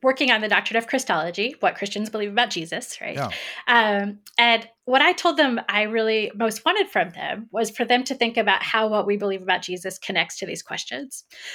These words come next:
Speaker 1: Uh, they might not come to all the same conclusions, <laughs> uh,
Speaker 2: Yeah.
Speaker 1: but, uh, if they're trying to connect the good theology, the good biblical teaching,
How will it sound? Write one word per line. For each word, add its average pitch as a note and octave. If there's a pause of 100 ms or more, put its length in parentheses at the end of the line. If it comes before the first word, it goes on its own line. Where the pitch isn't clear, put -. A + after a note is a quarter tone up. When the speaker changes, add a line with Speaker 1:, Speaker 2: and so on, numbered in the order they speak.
(180)
Speaker 1:
Uh, A3
they A#3+
might C4
not C4+
come A#3+
to A#3+
all G#3+
the A3+
same G#3+
conclusions, A#3 (240)
<laughs> -
uh, -
Speaker 2:
Yeah. G#3
Speaker 1:
but, G#3+ (280)
uh, G#3+
if A#3
they're A3+
trying C#4
to D4
connect A3 (320)
the G#3+
good A#3
theology, G#3
the G#3+
good G#3
biblical A3
teaching, G3+